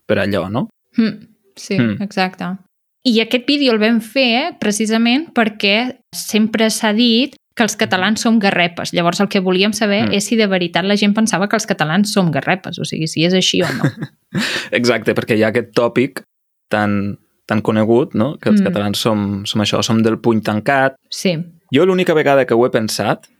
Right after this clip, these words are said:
Speaker 1: això, que he pens-, que he pensat que podria ser cert, en certa manera, és quan he viatjat per la resta de l'estat, diguéssim,
Speaker 2: Mm. Mm.
Speaker 1: i en els bars, a, als restaurants o bars,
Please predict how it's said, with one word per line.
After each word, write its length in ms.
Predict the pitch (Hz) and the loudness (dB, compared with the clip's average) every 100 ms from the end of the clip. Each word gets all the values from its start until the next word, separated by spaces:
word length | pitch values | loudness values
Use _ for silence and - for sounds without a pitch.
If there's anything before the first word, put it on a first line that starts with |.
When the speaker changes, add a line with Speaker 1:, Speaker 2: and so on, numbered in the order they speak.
| _ _ | _ _
Speaker 1:
això, 480 | - 104 104 110 311 180 - | -6 -4 -2 -2 -4 -10 -6
que 80 | 113 | -2
he 40 | |
pens-, 220 | 127 123 - | -2 -4 -2
que 100 | 127 | -2
he 40 | |
pensat 480 | 127 131 - 117 - | 0 -2 0 -2 0
que 160 | 117 - _ | -4 -4 _
podria 380 | - 113 120 123 | -4 0 2 2
ser 160 | - 110 | 2 0
cert, 440 | - 113 117 - | 0 0 -2 -4
en 100 | 104 | -6
certa 300 | - 113 - | -2 -2 -2
manera, 380 | 110 101 107 160 254 _ _ _ _ - | -2 -2 0 -2 -2 _ _ _ _ -2
és 300 | 131 110 - | 0 0 -2
quan 240 | 120 110 | 0 0
he 380 | 117 135 135 131 | 0 2 2 2
viatjat 600 | 120 110 113 113 107 - | 2 2 2 2 0 -2
per 340 | - 110 104 104 | 0 2 2 0
la 140 | 104 | -2
resta 280 | 107 110 135 | -2 -2 -2
de 100 | 120 | -2
l'estat, 560 | 107 107 - 117 110 - _ _ _ _ _ | -2 -2 -2 -2 -2 -4 _ _ _ _ _
diguéssim, 500 | 107 104 110 165 233 - _ _ | -4 0 2 2 0 -6 _ _
Speaker 2:
Mm. 80 | 220 | -2
Mm. 120 | 196 - | 0 2
Speaker 1:
i 340 | 165 190 285 - _ _ _ - | 2 2 -2 -8 _ _ _ -4
en 120 | 120 | 0
els 160 | 117 117 | 0 2
bars, 500 | 143 151 233 - - | 0 0 -2 -6 -6
a, 140 | 107 110 113 | -4 -2 -2
als 100 | - | -4
restaurants 580 | 110 - 110 147 147 139 | -4 0 2 2 2 0
o 120 | 113 | -2
bars, 440 | - 143 170 247 | 0 2 0 -4